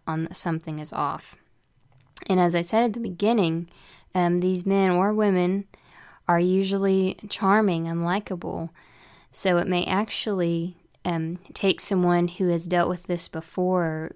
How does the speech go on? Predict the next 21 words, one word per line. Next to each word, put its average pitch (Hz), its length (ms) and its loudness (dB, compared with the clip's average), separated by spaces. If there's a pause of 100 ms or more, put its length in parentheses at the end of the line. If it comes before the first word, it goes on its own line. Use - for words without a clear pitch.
(120)
been 180 300 0
through 175 220 -4
a 170 40 -6
similar 165 420 -4
situation, 165 920 -6 (880)
um, 165 400 -4 (200)
you 180 180 -4
know, 160 180 -2
to 170 160 -6
notice, 165 760 -2
but 175 120 -2
eventually 175 580 0
someone 170 540 0
will 165 180 0
notice. - 600 -12 (640)
Even 202 300 4
if 202 180 -2
they 175 120 -4
never 190 500 0
lay 180 300 -4
eyes 165 640 -4